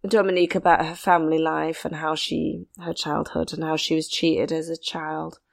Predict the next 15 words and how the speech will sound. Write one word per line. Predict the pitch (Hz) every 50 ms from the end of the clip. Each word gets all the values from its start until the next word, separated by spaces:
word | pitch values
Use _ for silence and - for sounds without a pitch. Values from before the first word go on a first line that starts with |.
| _ _ _
They | - 180 190
asked | 196 214 226 - - -
her | 214 190 165 113 - - _ _
if | - - - 202 196 180 - -
her | 208 196 190 196 185 180
father | - - 175 170 170 165 165 165 160 156 156 156 160 160 - - - _ _ -
had | 156 147 139 135
abused | - - - 185 190 185 180 170 - - -
her, | 180 175 175 175 175 170 170
if | 165 156 -
her | - 147
mother | 151 156 170 175 - 180 170
had | 160 165 160 160
abused | 165 165 - 165 160 160 160 - - -
her, | 160 160 160 156 156 156 160